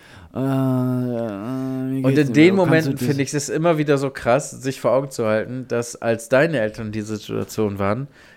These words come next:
Speaker 2: die auch nicht allwissend waren und das alles auf dem Schirm hatten. Also,
Speaker 1: Ja.
Speaker 2: äh,
Speaker 1: Die
Speaker 2: weißt
Speaker 1: mussten
Speaker 2: du,
Speaker 1: es nur
Speaker 2: was ich
Speaker 1: machen.
Speaker 2: meine? Ja.
Speaker 1: Die mussten es nur machen, weil irgendwer muss es machen. Ja, aber seitdem ist es wirklich, äh,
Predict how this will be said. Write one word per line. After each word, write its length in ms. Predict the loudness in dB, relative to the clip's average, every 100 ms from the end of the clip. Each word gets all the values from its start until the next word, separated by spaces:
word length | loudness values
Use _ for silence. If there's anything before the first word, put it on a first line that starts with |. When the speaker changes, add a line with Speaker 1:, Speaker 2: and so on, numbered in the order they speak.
| _ -4
Speaker 2:
die 260 | 0 2
auch 300 | 6 4 4
nicht 480 | 0 0 0 -10 2
allwissend 640 | 4 6 4 -2 -4 0
waren 200 | 2 2 2
und 80 | 0
das 120 | 2
alles 220 | 0 0
auf 120 | -2
dem 100 | -2
Schirm 340 | -2 2 2 2
hatten. 420 | -4 -8 -14 -6
Also, 340 | -2 2 2
Speaker 1:
Ja. 120 | 2
Speaker 2:
äh, 20 | 0 -6 -16 -16 -16
Speaker 1:
Die 180 | -8 4
Speaker 2:
weißt 140 | 8
Speaker 1:
mussten 200 | 8 6
Speaker 2:
du, 20 | 4
Speaker 1:
es 40 |
nur 100 | 6
Speaker 2:
was 80 | 4
ich 60 |
Speaker 1:
machen. 40 | 2
Speaker 2:
meine? 300 | 0 -2 -6 -10 _ _ _ _ -8
Ja. 260 | -4 -4 -6 _ _ _ -4
Speaker 1:
Die 80 | 4
mussten 320 | 4 4 2
es 140 | -4 2
nur 120 | 4
machen, 160 | 4 4
weil 100 | 4
irgendwer 480 | 6 6 6 6 6
muss 220 | 4 2
es 140 | -2
machen. 320 | -2 -2 -8 -10 -18 -20 _ -20 _ _ _ _ _ _ _ _ _ _ _ _ _ _ _ _ _ _ _ _ _ _ _ _ -20 -20 _ -2
Ja, 100 | 0 2
aber 160 | 0
seitdem 360 | 0 2 2 2
ist 100 | -2
es 160 | -4
wirklich, 400 | -4 -2 -4 -6
äh, 120 | -8